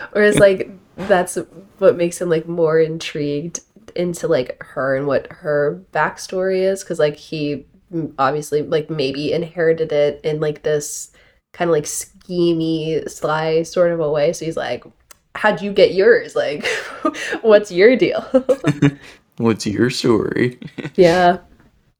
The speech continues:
Speaker 2: Luthen and Andor, uh, end up meeting up with Vel.
Speaker 1: Mm-hmm.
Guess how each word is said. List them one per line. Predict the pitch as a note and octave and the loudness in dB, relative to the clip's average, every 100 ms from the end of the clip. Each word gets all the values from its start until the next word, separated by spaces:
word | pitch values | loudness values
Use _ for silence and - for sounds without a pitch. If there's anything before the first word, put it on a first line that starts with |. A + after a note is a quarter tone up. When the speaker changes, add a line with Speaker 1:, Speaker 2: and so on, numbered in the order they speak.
| _ _ _ _ _ _ _ | _ _ _ _ _ _ _
Speaker 2:
Luthen | A#2 A#2 - A#2 | 0 0 2 2
and | G#2 G#2 | 2 0
Andor, | G#2 G#2+ A2 A2 A2 | 0 2 2 6 6
uh, | G#2 G2+ G2 G2 - _ | 6 4 2 -2 -6 _
end | G#2 G2+ | -6 -4
up | G2 | -2
meeting | G#2 G#2 G#2 | -2 -2 -2
up | G2 G2+ | -4 -6
with | - | -10
Vel. | - - - F#2 F#2 G#2 A2+ C3+ _ _ _ _ _ _ _ | -12 -6 0 2 2 0 -2 -8 _ _ _ _ _ _ _
Speaker 1:
Mm-hmm. | G3+ F3+ F#3 | -4 0 0